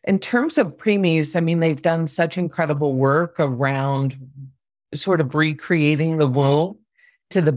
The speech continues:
best that they can for premature babies, where, again, we're really pushing kangaroo care so they have a sense of closeness with us and they have that, um, sort of physical boundary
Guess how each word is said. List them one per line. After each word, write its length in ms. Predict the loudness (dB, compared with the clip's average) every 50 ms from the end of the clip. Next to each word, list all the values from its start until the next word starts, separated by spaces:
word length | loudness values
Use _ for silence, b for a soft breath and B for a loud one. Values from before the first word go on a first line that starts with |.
| 0 0
best 240 | -2 -2 -2 0
that 180 | 0 0 0 2
they 160 | 2 0 0
can 720 | 0 -4 -4 0 2 4 4 2 2 0 -2 -4 -4 -6 -10 -16 _ _ _ _
for 600 | _ 0 2 4 4 6 4 4 4 2 0 -2 -4
premature 600 | -4 -2 0 0 2 0 0 0 0 2 2 2
babies, 520 | 4 2 2 2 2 0 0 -2 -2 -2 -2
where, 140 | -2 -2 0
again, 440 | 0 -2 0 0 0 0 0 0
we're 340 | 2 2 2 2 2 0 -2 b b b b b b b b
really 360 | 0 2 4 4 4 4 2
pushing 440 | 0 0 0 0 0 0 -2 -2 -2
kangaroo 600 | -2 -2 0 2 2 2 2 2 2 2 2 2
care 420 | 0 -2 -2 0 2 2 2 0 -2
so 180 | -2 -2 -2
they 160 | 0 0 0 0
have 200 | 0 0 0 0
a 80 | 0
sense 360 | -2 -2 -4 -4 -2 -4 -4 -6
of 120 | -16 -20 _
closeness 720 | -4 0 2 4 4 2 0 -4 -2 -2 -2 -2 -2 0 0
with 220 | 0 2 2 2
us 280 | 0 2 0 0 -2 -2
and 140 | 0 0 0
they 160 | 0 -2 -4 -6 -6
have 440 | -4 -2 -2 -2 -2 -4 -4 -2 -2
that, 420 | 0 0 0 0 0 0 -2 -4 _ _ _ _ _ _ _ _ _ _ _ _ -6
um, 300 | -2 0 0 0 0 -2
sort 260 | -4 -2 0 2 2 2
of 140 | 2 0 0
physical 500 | 0 0 2 0 -2 0 0 0 0 0
boundary 920 | 2 0 0 0 0 0 0 0 0 -2 -2 -4 -4 -4 -4 -6 -6 -6